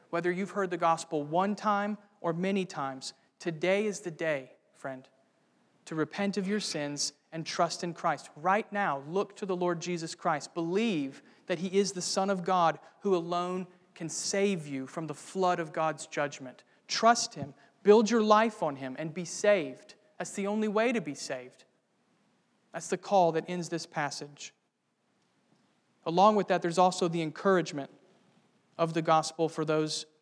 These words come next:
who believe. It's a simple observation, friends, but it's one that should encourage us. The house built on the rock survived the flood, praise God.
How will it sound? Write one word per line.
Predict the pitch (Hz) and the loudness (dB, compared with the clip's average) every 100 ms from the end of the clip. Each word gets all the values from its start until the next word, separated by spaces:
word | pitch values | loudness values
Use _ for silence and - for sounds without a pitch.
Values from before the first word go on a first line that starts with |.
| - | -6
who | 175 | -4
believe. | 156 151 156 139 131 - _ _ - | -2 -2 -4 -6 -10 -20 _ _ -14
It's | 175 170 | -10 -8
a | |
simple | - 202 180 165 | -4 -4 -2 -2
observation, | 160 - 160 156 156 147 | -2 -4 -2 -2 -4 -10
friends, | 147 139 135 | -8 -8 -8
but | 156 | -6
it's | 165 165 | -6 -8
one | 160 165 160 | -6 -4 -2
that | 147 - | -4 -4
should | - | -8
encourage | 151 139 165 151 143 | -6 -4 -2 -2 -2
us. | 135 - - _ _ - | -4 -6 -8 _ _ -6
The | 175 | -4
house | - 208 196 - - - _ _ 160 147 | 4 6 6 0 -8 -10 _ _ -12 6
built | 196 208 202 | 8 8 4
on | 190 180 | 0 2
the | 165 | -2
rock | 151 175 151 - - - - - | 4 6 6 4 -6 -20 -20 -10
survived | - 170 151 165 170 165 - | -4 -4 0 2 2 0 -6
the | 147 | -12
flood, | - - 156 139 131 - | -12 -6 -2 -2 -4 -4
praise | 143 127 - | -4 -4 -8
God. | 131 120 123 | -10 -10 -12